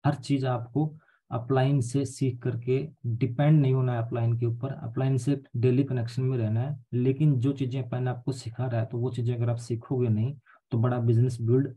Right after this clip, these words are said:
नहीं कर पाओगे। और upline भी काफी busy होता है, पूरा दिन schedule बहुत busy होता है। तो आपको independent बनना है, education point of view only। आपको सीखना पड़ेगा कि Atomy क्या है, profile क्या है, compensation plan क्या है, product क्या है,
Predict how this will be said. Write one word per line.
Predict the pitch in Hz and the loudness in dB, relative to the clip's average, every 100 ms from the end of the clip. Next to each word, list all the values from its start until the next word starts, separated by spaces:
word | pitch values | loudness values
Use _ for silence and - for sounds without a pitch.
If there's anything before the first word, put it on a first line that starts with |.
| - | -2
नहीं | 110 110 117 | 0 2 0
कर | 120 | -2
पाओगे। | 113 104 95 90 101 - - - - | -4 -6 -8 -10 -14 -16 -20 -12 -4
और | 113 | 0
upline | 117 120 123 139 127 | 0 0 0 2 2
भी | 120 | 2
काफी | 123 117 | 0 -2
busy | 127 120 117 | 2 2 4
होता | 117 117 | 0 0
है, | 117 | -4
पूरा | 123 120 | -2 0
दिन | 117 117 | 0 0
schedule | 120 117 110 | 0 0 0
बहुत | 107 113 | -2 -4
busy | 113 110 117 | -2 -2 -2
होता | 104 - | -6 -8
है। | 104 | -10
तो | - - - | -10 -12 -10
आपको | 127 127 _ - 175 160 - _ _ | -8 -8 _ -4 -4 -4 -10 _ _
independent | 147 139 139 139 - 139 139 131 | -2 0 2 0 0 -2 -2 -2
बनना | 117 117 | 0 2
है, | 139 - - 147 | 2 -2 -6 -2
education | 123 127 147 - 131 | 0 0 -2 -2 -4
point | 123 110 104 | -2 -4 -4
of | 101 - | -6 -2
view | 117 117 - | -2 -2 0
only। | 113 113 107 127 - _ _ _ _ _ _ - | 2 4 2 0 -4 _ _ _ _ _ _ -10
आपको | 120 117 123 | -10 -6 -6
सीखना | - 127 120 143 | -2 -2 0 -2
पड़ेगा | 139 117 113 117 - - _ _ _ _ _ | -2 0 2 0 -4 -8 _ _ _ _ _
कि | 139 | -4
Atomy | 127 120 123 123 117 | -2 -2 0 0 0
क्या | 117 | 0
है, | 110 120 | 0 -2
profile | 120 117 - 113 113 | -2 -4 -2 -2 -2
क्या | 117 | -2
है, | 113 | -4
compensation | 123 120 117 117 113 123 127 | -2 -4 -2 -4 -4 -6 -4
plan | 117 113 113 | -2 2 2
क्या | 113 117 | 0 -4
है, | 139 | -4
product | 123 120 120 - | -2 -2 -2 -2
क्या | 117 110 | -4 -4
है, | 131 | -4